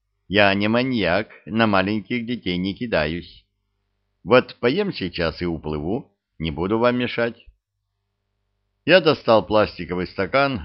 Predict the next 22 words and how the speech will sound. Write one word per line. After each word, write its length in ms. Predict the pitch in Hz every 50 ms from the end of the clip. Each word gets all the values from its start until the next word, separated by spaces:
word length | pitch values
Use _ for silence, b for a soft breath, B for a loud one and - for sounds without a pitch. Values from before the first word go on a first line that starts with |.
| 76
налил 320 | 87 101 120 139 156 147 113
пиво 300 | - 92 104 113 113 110
и 80 | 107
протянул. 680 | 90 87 92 87 82 82 80 71 64 60 62 57 53 - _ _ _ _ _ _ _ _ _ _ _ _ _ _ -
Девушка 640 | 80 90 101 98 95 85 - - 87 87 90 87 -
поколебалась, 880 | - 80 76 - 80 76 71 73 85 101 117 131 143 143 143 - - - _ _ _ _ _ _ _ -
но 180 | 92 127 147
стакан 480 | 143 - - 110 95 - 90 85 76 69
взяла 460 | 65 58 60 73 78 78 92 110 135
и 40 | 143
присела 520 | 135 - 113 90 - - - 85 95 107
на 120 | 117 127 127
берег, 480 | 110 87 82 80 78 80 80 - - - _ _ _ _ _ _ _
с 100 | _ -
наслаждением 920 | 82 87 85 82 87 90 82 76 - 65 78 110 120 123 123 120 113 110 101
потягивая 720 | - 98 90 - - 85 85 85 80 80 82 82 82 82
пиво. 460 | 80 80 67 62 57 55 55 55 52 - _ _ _ _ _ _ _ _ _ _ _ _ _ _ _ _ _ _ _ _ _ _ _ _ _
"Как 280 | - 98 104 107 90 73
звать, 420 | 67 76 85 87 87 87 80 -
величать 520 | 76 78 73 76 71 - - 78 78 76 -
вас, 180 | 95 110 107 - - -
красавица?" 920 | - 101 107 107 101 - - 107 104 104 107 107 - - - 120 127 120